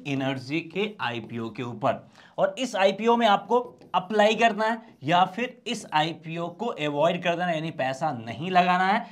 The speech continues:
क्या करना है वो मैं आपको बताने जा रहा हूँ। साथ ही साथ क्या ये आईपीओ as a listing is हमें कुछ प्रॉफिट बना के देगा या नहीं देगा, ये भी एक सवाल उठता है। ये सवाल क्यों उठता है,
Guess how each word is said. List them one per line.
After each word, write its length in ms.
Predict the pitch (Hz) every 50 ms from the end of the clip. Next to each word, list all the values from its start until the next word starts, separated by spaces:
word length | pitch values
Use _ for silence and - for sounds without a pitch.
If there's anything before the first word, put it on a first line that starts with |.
| - - - - -
क्या 160 | 190 208 208
करना 260 | 196 214 208 208 220
है 140 | 226 220 - -
वो 120 | 139 165 175
मैं 120 | 180 170
आपको 300 | 165 165 165 - - 196
बताने 360 | 151 123 110 120 117 127 127
जा 120 | 123 120 107
रहा 100 | 101 95
हूँ। 80 | 92
साथ 220 | - - 180 196 196
ही 60 | 220
साथ 300 | 220 240 233 233 - - _ _ _ _
क्या 140 | - 196 190
ये 120 | 214 214
आईपीओ 480 | - 175 180 185 180 185 202 226 254 - - - - - -
as 160 | 170 185 180 208
a 120 | 202 180
listing 440 | 143 151 160 - - 226 233 214 190
is 220 | 160 139 123 - - - -
हमें 300 | 147 156 190 226 226 220
कुछ 200 | - 240 208 - -
प्रॉफिट 540 | - 151 151 147 147 147 - 226 220 160 127
बना 320 | 143 139 143 143 151 151 -
के 80 | 185 170
देगा 360 | 139 127 127 135 135 139 147
या 160 | 143 143 139 135
नहीं 360 | 123 120 98 - 135 147 147 139
देगा, 460 | 123 120 120 123 135 180 160 110 - - - - - _ - _ _ -
ये 180 | 135 185 214 208
भी 100 | 196 233 - 208
एक 120 | 202 -
सवाल 320 | - 175 147 139 139 131
उठता 220 | 131 120 - - 101
है। 80 | 107
ये 60 | 123 135
सवाल 280 | - - 147 143 156 156
क्यों 240 | 156 - - 214 214
उठता 220 | 208 196 208 214 196
है, 120 | 214 -